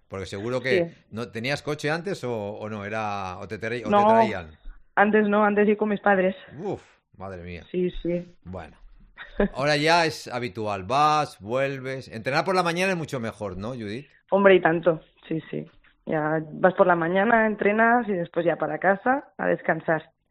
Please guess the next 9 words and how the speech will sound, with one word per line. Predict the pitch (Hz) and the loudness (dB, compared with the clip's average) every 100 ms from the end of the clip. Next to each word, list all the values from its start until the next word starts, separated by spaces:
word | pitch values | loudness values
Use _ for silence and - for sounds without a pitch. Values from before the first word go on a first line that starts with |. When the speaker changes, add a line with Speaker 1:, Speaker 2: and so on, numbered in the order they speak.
| _ _ | _ _
Speaker 1:
Supongo | - 110 123 143 | -12 -2 2 2
que | |
cuando | 131 123 117 113 | 2 -2 0 0
eran | 120 131 127 | 2 0 -2
entrenos | 113 120 113 | -2 -4 -4
por | - 113 | -4 -4
la | 107 - | -4 -4
tarde, | 127 123 123 123 120 120 | -4 -2 -2 -2 -2 -2
f-, | 117 - - | -6 -12 -20